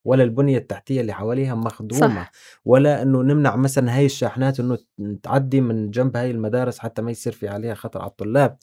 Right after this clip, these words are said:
Speaker 2: صح.
Speaker 1: يعني اليوم إحنا عم نحكي على، آه، عشرين واحد تعرضوا ل-، لحد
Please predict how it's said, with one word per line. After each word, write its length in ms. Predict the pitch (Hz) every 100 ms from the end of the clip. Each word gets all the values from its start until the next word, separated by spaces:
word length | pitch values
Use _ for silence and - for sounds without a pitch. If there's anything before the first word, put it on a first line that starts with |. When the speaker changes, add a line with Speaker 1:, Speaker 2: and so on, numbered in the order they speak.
| _
Speaker 2:
صح. 180 | - 220
Speaker 1:
يعني 180 | 104 107
اليوم 240 | 127 143
إحنا 220 | 127 127
عم 120 | 107
نحكي 200 | 127 -
على، 200 | 110 117 110 _ _ _ -
آه، 480 | 104 92 85 - -
عشرين 580 | 107 - 127 160 151 117
واحد 680 | 104 98 104 135 131 120
تعرضوا 520 | 110 95 120 151 123 107
ل-، 300 | 101 98 90
لحد 280 | - 135